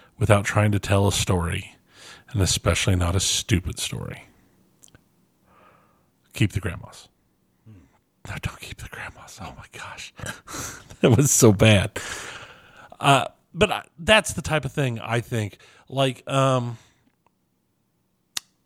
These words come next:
the changes that were made, uh, just, it's on the tip of my tongue. Uh, for Beatles, the changes they made to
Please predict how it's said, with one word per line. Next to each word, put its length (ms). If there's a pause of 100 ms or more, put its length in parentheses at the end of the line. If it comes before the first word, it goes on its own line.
(140)
the 160
changes 1160 (580)
that 80
were 140
made, 480 (1040)
uh, 560 (1500)
just, 280
it's 120
on 120
the 80
tip 180
of 80
my 100
tongue. 260 (540)
Uh, 140
for 160
Beatles, 400
the 80
changes 400
they 140
made 340
to 480